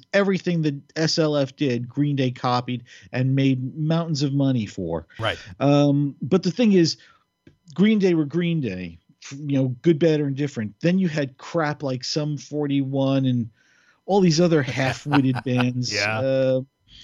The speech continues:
Speaker 1: who, what's, what's the name of that, that terrible band with the, the three guys who, you know, always played, like, in their underwear? Um,
Speaker 2: Oh, I don't know.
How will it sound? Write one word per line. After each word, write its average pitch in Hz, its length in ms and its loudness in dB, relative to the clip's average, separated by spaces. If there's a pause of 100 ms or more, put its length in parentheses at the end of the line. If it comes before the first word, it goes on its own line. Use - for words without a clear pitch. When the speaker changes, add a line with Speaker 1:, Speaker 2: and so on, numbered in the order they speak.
(640)
Speaker 1:
who, - 160 2
what's, 233 460 0
what's 240 240 -4
the 226 120 0
name 202 220 4
of 175 80 4
that, 160 240 2
that 147 220 0 (200)
terrible 170 520 0
band 147 360 0
with 139 140 -4
the, 131 260 -2
the 127 140 -6
three 147 480 -2
guys 139 560 2
who, 135 460 0 (1400)
you 180 160 2
know, 165 180 6 (640)
always 175 300 2
played, 165 340 0
like, 151 200 0
in 151 100 -2
their 139 200 -2
underwear? 143 1080 0 (240)
Um, 135 380 -2 (440)
Speaker 2:
Oh, 104 80 -2
I 113 80 4
don't 120 120 0
know. 117 220 0